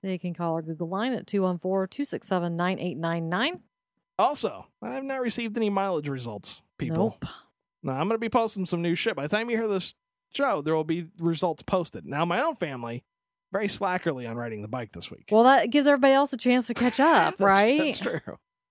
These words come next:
Speaker 1: We're just waiting.
Speaker 2: Very slackerly.
Speaker 1: We're being polite.
Speaker 2: I looked at the kids and I was like, "You guys are lazy motherfuckers." I actually rode the most this week.
Speaker 1: I'm gonna ride n-, tomorrow.
Speaker 2: Well, whatever. It's, that's next week.
Speaker 1: That's okay.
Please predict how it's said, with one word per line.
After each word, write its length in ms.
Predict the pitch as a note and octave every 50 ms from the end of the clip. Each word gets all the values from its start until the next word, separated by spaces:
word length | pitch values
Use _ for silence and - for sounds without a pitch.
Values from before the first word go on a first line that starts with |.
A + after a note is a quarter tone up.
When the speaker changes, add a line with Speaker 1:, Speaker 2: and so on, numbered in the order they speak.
| _ _ _
Speaker 1:
We're 100 | G3+ A3+
just 180 | A#3 C4+ - A3
waiting. 640 | G3 G3 G3+ G3+ G3+ G3 F#3+ F3+ D3+ C3 G2+ C3+
Speaker 2:
Very 320 | C3+ E3+ F#3 G3+ G#3 G3 F#3
slackerly. 300 | - - D#3+ B2+ B2 -
Speaker 1:
We're 80 | G#3
being 220 | F#3+ A3 A#3+ A#3 A3
polite. 540 | - - F#3+ F3 F3 D#3+ D#3+ D#3+ - - -
Speaker 2:
I 60 | D3+ D#3
looked 180 | F3+ F3+ -
at 80 | G3 E3+
the 80 | F3
kids 240 | - - F3+ D#3+ D3+
and 60 | D3+
I 20 | C#3+
was 80 | C3+
like, 140 | C3 B2 -
"You 60 | F#3+
guys 160 | D#4+ D4+ G3 D3
are 100 | A2 G2
lazy 360 | G2 G#2+ C3 D3 D#3 D#3+ D3+
motherfuckers." 500 | D3+ D3 D3 C#3 - C3+ B2+ - A2 A#2+
I 120 | D#3+ A3+
actually 280 | C#4 D4 C#4 - C4 A#3
rode 200 | G#3 G3+ G3 F#3
the 80 | E3
most 300 | C#3+ D#3+ F3 F#3 F3 -
this 180 | - A2+ - -
week. 320 | G2 E2 - - - - _ _
Speaker 1:
I'm 100 | E3+ F3
gonna 180 | F3 F3 E3+ D#3+
ride 340 | D#3+ D#3+ D#3 D#3 D#3+ D#3
n-, 220 | D#3 D#3 D#3+ D#3+ - _ _ _ _ _ _ _ _ _
tomorrow. 400 | - D3+ C#3+ D3 D3+ - - D#3
Speaker 2:
Well, 120 | F3 F#3
whatever. 280 | G#2 G#2+ G#2 G2+ G#2 A2
It's, 140 | B2 - -
that's 260 | F#3+ F#3 F3 - -
next 260 | F3 D#3 D3+ - -
week. 380 | F#3+ A3+ F3 - - - - _ _ _ _ _ _ _ _ _ _ _ _ _ -
Speaker 1:
That's 120 | F#3+ -
okay. 140 | F4+ -